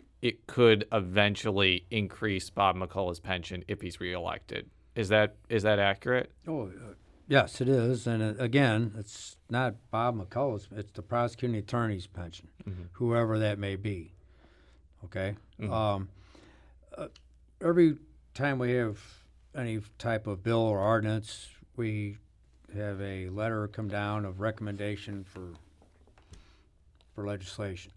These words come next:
Speaker 2: <clears throat> Now, it could be from a department head, it could be from the county executive's office, it could be from another council person. We have an assistant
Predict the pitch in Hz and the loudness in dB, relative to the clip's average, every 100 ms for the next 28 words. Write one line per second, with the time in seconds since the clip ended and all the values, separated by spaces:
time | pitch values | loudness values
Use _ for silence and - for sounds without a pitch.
0 | - 120 - - - - - 104 101 113 | -8 -8 -8 -20 -20 -20 -12 -8 -6 -4
1 | 110 110 107 101 92 95 123 123 127 110 | -2 -4 -4 -8 -8 -4 0 0 0 -2
2 | 117 120 117 107 104 101 104 101 95 - | 0 2 0 -2 -6 -6 -4 -4 -8 -10
3 | 98 98 95 95 104 - 107 107 107 208 | -10 -8 -8 -10 -12 -8 -6 -4 -2 -4
4 | 101 85 85 78 - - _ _ _ - | -6 -10 -12 -14 -20 -20 _ _ _ -20
5 | - _ - 107 110 107 107 107 110 113 | -20 _ -12 -4 -4 -4 -4 -4 -2 -4
6 | 107 139 151 104 - 85 - - _ _ | -2 -4 -4 -8 -10 -12 -14 -20 _ _
7 | _ _ - _ _ _ _ _ - 113 | _ _ -20 _ _ _ _ _ -8 -2
8 | 107 104 98 92 - 160 156 165 | 0 0 -2 -4 2 2 2 0